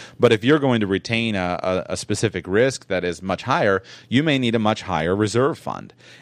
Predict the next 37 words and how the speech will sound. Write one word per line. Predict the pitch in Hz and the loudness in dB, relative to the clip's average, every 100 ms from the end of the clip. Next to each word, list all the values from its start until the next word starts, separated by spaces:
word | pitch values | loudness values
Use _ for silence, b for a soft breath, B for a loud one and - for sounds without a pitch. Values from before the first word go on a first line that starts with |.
| - | 0
And | 110 107 104 | 4 4 4
this | 120 127 | 0 -2
is | 107 | -2
very | 95 120 | 2 2
challenging | 113 123 120 123 101 98 | 2 -4 -2 -4 -6 -6
to | 98 | -2
actually | 92 - 101 | -2 -2 -8
figure | - 95 85 90 | -4 -6 0 0
out | 87 85 | 0 -2
how | - 90 87 82 80 | -6 -4 -2 -2 -4
it | 80 | -6
can, | - 90 78 73 - | -6 -8 -8 -10 -12
how | - 95 87 | -4 -2 -2
it | 69 | -6
can | 92 | -12
be, | 78 82 78 78 71 - - | -8 -8 -6 -8 -12 -18 -16
uh, | 73 60 50 50 - _ - - - - - - - - | -14 -12 -16 -18 -20 _ -20 -20 -20 -20 -20 -20 -20 -8
calculated. | - 117 123 82 67 67 - B B B B | 0 2 0 -6 -8 -8 -12 B B B B
So, | - 123 113 104 - 101 90 | 6 6 6 2 -6 -16 -6
you | 117 | -2
know, | 107 | -2
the, | 95 107 | 0 -2
the | 98 | -2
disadvantage | 101 139 220 190 92 73 82 90 | 2 4 4 -2 -4 -4 -6 -4
of | 98 | -4
just | 90 107 | -2 -4
simply | 120 110 98 | -2 -2 0
retaining | 95 117 113 110 | 0 -2 -4 -2
a | 92 | -2
risk | 90 107 - | 2 2 0
and | 85 | -6
funding | 110 104 101 | -4 -2 -4
it | 87 | -6
with | 87 | -4
a | |
reserve | 87 87 82 113 131 | -2 -2 2 2 2
account | 101 - 69 101 | -2 -8 -10 -10